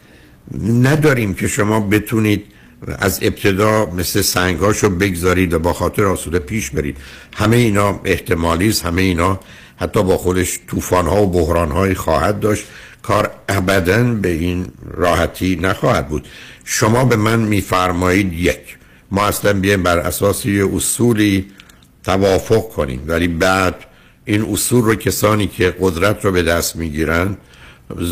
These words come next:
آشکار یا پنهان اونها رو به هم نریزن. کاملاً ممکنه، به همجاست که بسیاری از تحولاتی از این قبیل بعدش با تحولات دیگه روبرو بودن. نمیخوام اشاره به کودتاها بکنم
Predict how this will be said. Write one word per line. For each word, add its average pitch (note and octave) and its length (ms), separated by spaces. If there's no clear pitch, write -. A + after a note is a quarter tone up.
آشکار G2+ 580
یا B2 160
پنهان G2 800
اونها G2+ 240
رو G2+ 80
به F2 120
هم F2+ 200
نریزن. D2+ 400
کاملاً G#2 560
ممکنه، G#2+ 440
به D#2 120
همجاست E2+ 340
که F#2 180
بسیاری G2 640
از D#2 200
تحولاتی E2 640
از D#2 180
این D#2+ 180
قبیل E2 320
بعدش F2 560
با F2+ 80
تحولات F2 580
دیگه F2+ 280
روبرو A2 340
بودن. D#2+ 260
نمیخوام G2+ 380
اشاره F2 440
به F#2+ 80
کودتاها F#2 840
بکنم E2+ 500